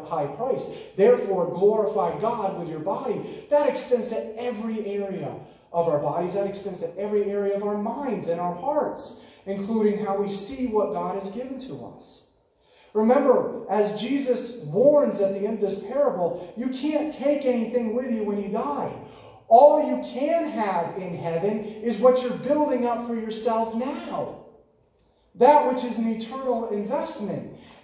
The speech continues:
Any investments in this world eventually fade away. Some of us know that all too well with the stock market. And sometimes they ultimately fade away, and, and, and, and, and ultimately, always,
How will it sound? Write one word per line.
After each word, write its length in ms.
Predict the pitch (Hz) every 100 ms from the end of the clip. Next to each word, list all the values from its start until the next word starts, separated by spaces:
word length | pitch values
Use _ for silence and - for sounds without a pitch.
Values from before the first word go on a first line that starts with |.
| -
Any 340 | 285 349 320 285
investments 720 | 220 285 302 294 247 233 247
in 100 | 214
this 160 | 196
world 440 | 208 294 311 254 226
eventually 480 | 254 240 254 262 226
fade 260 | 269 269
away. 760 | 269 294 320 294 175 - - - - _ _ _ _ _
Some 300 | - 294 320
of 100 | 269
us 180 | 247 -
know 200 | 277 269
that 160 | 254 247
all 360 | 294 302 302
too 220 | 311 330
well 840 | 330 339 330 240 - - - - -
with 160 | 220 226
the 80 | 233
stock 500 | - 302 302 302 254
market. 580 | 240 220 214 - - - - -
And 160 | 254
sometimes 960 | 254 320 339 330 277 247 247 - - -
they 140 | 247
ultimately 680 | - 294 302 294 277 254 233
fade 260 | 277 262 254
away, 560 | 247 262 262 233 - - 220
and, 120 | 233
and, 420 | 233 220 226 226
and, 400 | 226 214 208 214
and, 280 | 220 220 214
and 340 | 208 208 -
ultimately, 640 | 214 302 - 220 202 190 196
always, 720 | 220 294 - 208 170 202 -